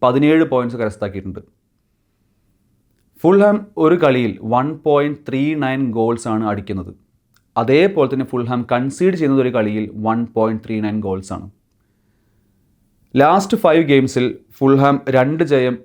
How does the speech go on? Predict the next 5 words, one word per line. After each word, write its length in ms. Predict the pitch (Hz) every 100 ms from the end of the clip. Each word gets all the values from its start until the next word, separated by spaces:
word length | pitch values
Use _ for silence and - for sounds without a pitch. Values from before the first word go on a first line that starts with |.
| _ 131
ഒരു 160 | 123 139
ഡ്രോ, 120 | 117 113 110 117
രണ്ട് 200 | 110 107 104
തോൽവി. 260 | 98 90 - _ _ _ _ _ _ _ _ _ _ _ _ _ _ _ _ _ _ _ _ _ _ _ _
ഫുൾഹാമിൻ്റെ 500 | 156 170 190 196 185